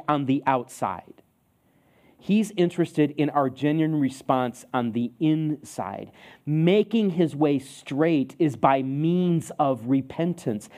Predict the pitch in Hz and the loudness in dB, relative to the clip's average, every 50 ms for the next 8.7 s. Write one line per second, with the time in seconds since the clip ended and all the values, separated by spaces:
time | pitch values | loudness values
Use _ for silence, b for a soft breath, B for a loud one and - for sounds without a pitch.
0 | B B B 151 151 - - - 190 196 208 208 208 208 175 170 139 123 107 110 | B B B 0 0 -2 -2 0 2 4 4 4 2 2 2 0 -2 -2 -2 -2
1 | 147 175 190 202 175 135 143 123 117 - - - 156 135 - - - - - 190 | 0 2 2 2 2 2 2 0 0 0 -2 -2 -2 -2 -4 -8 -6 -2 0 2
2 | 190 196 196 185 147 120 113 104 107 104 - 110 - _ _ b b b b b | 2 4 2 2 2 0 -2 -6 -10 -14 -14 -16 -20 _ _ b b b b b
3 | b b b b b b b b b 160 151 151 147 147 143 - - - 190 202 | b b b b b b b b b 4 4 4 2 2 2 0 -2 -2 0 2
4 | 208 196 - - 202 165 135 113 - - - - _ _ _ _ _ - 139 139 | 2 0 0 2 2 2 2 0 -4 -10 -18 -20 _ _ _ _ _ -4 2 4
5 | 160 175 175 202 208 - - - - 143 120 107 - - - - - _ _ - | 6 6 6 6 2 0 -2 0 0 0 0 -2 -6 -14 -18 -20 -20 _ _ -6
6 | - - 180 180 190 196 170 - - - - - - - - - _ _ _ _ | 2 6 6 6 6 4 0 -2 -8 -16 -20 -18 -18 -18 -20 -20 _ _ _ _
7 | _ _ _ _ _ _ _ _ _ _ _ _ 135 143 127 175 165 147 - 147 | _ _ _ _ _ _ _ _ _ _ _ _ -2 0 2 2 0 0 0 -2
8 | - - 160 156 165 160 - 113 - - - - _ | 0 0 0 0 0 -2 -6 -10 -10 -12 -20 -20 _